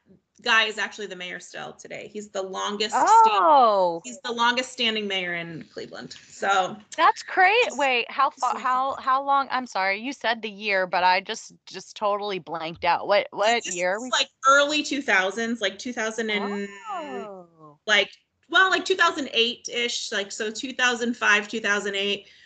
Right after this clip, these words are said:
Speaker 1: was when they were dating. So
Speaker 2: Okay.
Speaker 1: she moved in with Anthony for several years, girls living in the house. She would often comment about the smell coming from the home, and Anthony would blame the smell on his stepmother.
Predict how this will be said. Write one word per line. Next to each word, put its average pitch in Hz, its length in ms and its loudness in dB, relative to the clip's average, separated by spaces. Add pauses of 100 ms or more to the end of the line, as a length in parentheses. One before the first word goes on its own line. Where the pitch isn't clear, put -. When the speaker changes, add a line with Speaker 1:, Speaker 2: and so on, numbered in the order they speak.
(120)
Speaker 1:
was 220 180 -2
when 208 160 2
they 190 100 0
were 175 100 0
dating. 165 640 -4 (180)
So 269 280 4
Speaker 2:
Okay. 175 180 -2 (520)
Speaker 1:
she - 360 0
moved 294 480 -2
in 247 500 0
with 220 200 0
Anthony 214 560 -2
for 208 160 -6
several 254 640 0
years, 233 640 0 (100)
girls 320 320 -2
living 254 400 0
in 214 140 -2
the 196 60 -2
house. 190 640 -6 (180)
She - 200 0
would 277 180 4
often 285 420 2
comment 247 380 2
about 190 220 -2
the - 60 -12
smell 254 420 2
coming 233 280 -6
from 202 160 -8
the 180 100 -6
home, 214 500 -6
and 202 160 -2
Anthony 214 400 -2
would 262 280 -4
blame 220 460 2
the 240 80 4
smell 196 680 2
on 202 340 2
his 190 280 -6
stepmother. 123 920 -2